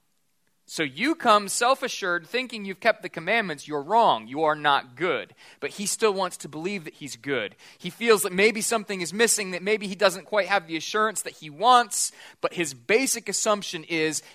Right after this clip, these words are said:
"If I just do one more little thing, Jesus, tell me what it is, and I'll do it, and then I'll be guaranteed to have eternal life." And Jesus assures him, "No one is good but God alone." And in that moment, he should have understood that his whole life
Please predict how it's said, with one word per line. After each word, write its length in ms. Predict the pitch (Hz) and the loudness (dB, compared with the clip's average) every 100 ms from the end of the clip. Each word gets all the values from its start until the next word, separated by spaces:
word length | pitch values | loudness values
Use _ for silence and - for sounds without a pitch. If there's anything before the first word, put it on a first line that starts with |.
| - | -14
"If 160 | 156 | -2
I 80 | 165 | -2
just 300 | 175 180 151 | -2 -8 -10
do 220 | 190 240 | -6 -6
one 280 | 214 202 247 | -4 -4 -2
more 180 | 233 226 | -2 -2
little 200 | 202 185 | -2 -6
thing, 400 | - 214 214 202 | -6 -4 -4 -6
Jesus, 360 | 196 196 165 - | -8 -8 -8 -2
tell 180 | 214 | 2
me 80 | 226 | 2
what 180 | 214 202 | 0 -2
it 80 | 185 | 0
is, 180 | 190 165 | 0 0
and 80 | |
I'll 120 | 165 160 | 0 0
do 320 | 139 220 202 | -2 0 0
it, 100 | 196 | 0
and 160 | 165 165 | -2 -2
then 80 | |
I'll 120 | 170 156 | 0 -2
be 120 | 151 | -4
guaranteed 600 | 147 196 175 - 214 175 | -4 -2 -2 -6 -10 -8
to 80 | 156 | 0
have 200 | 165 147 | 0 0
eternal 380 | - 170 151 | -10 -8 -6
life." 320 | 139 117 98 _ _ _ _ _ _ _ _ _ _ - - | -2 -2 -2 _ _ _ _ _ _ _ _ _ _ -20 -16
And 100 | 127 | -8
Jesus 420 | 165 202 170 - | -6 -4 -6 -10
assures 380 | - 208 220 - | -4 0 0 -2
him, 320 | 135 120 123 _ _ _ _ _ _ _ _ | -8 -8 -12 _ _ _ _ _ _ _ _
"No 220 | 139 185 | 2 6
one 200 | 220 175 | 6 4
is 160 | 147 131 | -4 -8
good 340 | - 190 147 | 0 0 0
but 180 | 127 - | -6 -2
God 240 | 147 143 139 | 6 8 8
alone." 540 | 127 170 165 110 95 _ - | 4 0 0 -2 -12 _ -8
And 160 | 127 143 | -8 -4
in 300 | 220 277 277 | 2 2 4
that 280 | 208 247 233 | 6 6 4
moment, 540 | 208 247 262 190 139 | 4 4 4 0 -6
he 160 | - 185 | -8 -6
should 260 | - 247 | -4 2
have 140 | 220 202 | 2 4
understood 720 | 190 165 - - 254 220 147 | -2 -4 -6 -2 2 2 2
that 140 | 160 | -2
his 360 | - 226 240 - | -2 -6 -6 -6
whole 500 | - 220 220 202 208 | 0 2 2 0 4
life 480 | 247 247 175 - | 6 8 4 0